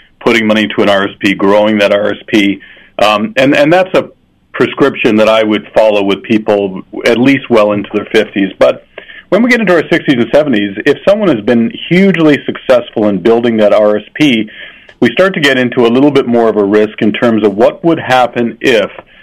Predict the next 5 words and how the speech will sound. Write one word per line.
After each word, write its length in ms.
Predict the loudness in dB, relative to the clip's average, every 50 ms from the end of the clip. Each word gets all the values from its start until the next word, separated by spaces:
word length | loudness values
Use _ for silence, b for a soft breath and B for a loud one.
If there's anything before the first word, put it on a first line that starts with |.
| b b b b b _ _ -4
a 80 | -4 -4
person 680 | -4 -2 -2 -2 -2 -2 -2 -2 -2 0 -2 -2 -4 -6 _ _ _ _ _ _ _ _ _ -18 -10 -4
were 240 | 0 2 2 2 0
to 520 | -2 -2 0 2 2 2 2 2 0 -2 -6
dis-, 300 | -12 -6 -2 -2 -2